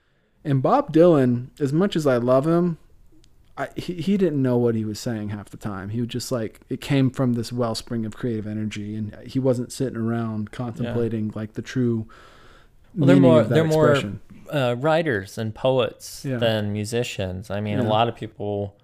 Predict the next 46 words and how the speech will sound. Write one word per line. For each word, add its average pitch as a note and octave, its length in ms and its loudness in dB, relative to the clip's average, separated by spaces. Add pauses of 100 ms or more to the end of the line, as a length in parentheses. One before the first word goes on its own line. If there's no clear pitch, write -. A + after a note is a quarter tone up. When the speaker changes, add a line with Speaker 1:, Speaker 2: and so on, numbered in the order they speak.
(260)
Speaker 2:
would F2+ 220 -8
say F#2 300 -6
that F2+ 220 -8 (180)
Bob F#2 260 -2
Dylan F#2 260 -4
was F2+ 200 -12
one F#2+ 100 -6
of F#2 60 -8
the F2+ 100 -8
worst F2+ 640 -8 (580)
musicians F#2+ 720 -6
of F2+ 80 -6
all F2 180 -2
time, G2 360 -4
but F2+ 180 -6
one F#2 80 -6
of F2+ 60 -6
the F2 80 -8
best F2 280 -6
songwriters. F#2 720 -8
Speaker 1:
I, - 100 -6
yeah, F3+ 120 4
I F3 40 8
was F3+ 140 6
on G#3+ 120 6
a F#3+ 80 6
kick - 260 0
recently C3+ 400 2
'cause C3 240 0
my C3 160 2
buddy C#3+ 300 2 (720)
Travis C#3 500 2 (100)
hadn't C#3 260 0
really C3 200 2
gotten B2 300 0
into B2+ 180 0
Bob C#3 260 -4
Dylan, C#3+ 280 -2
so C3+ 80 0
I - 20 2
was A2+ 100 0
making B2 240 -2
these A#2 100 -4
playlists A#2+ 540 -6
for D3 220 -2
him. D3 160 0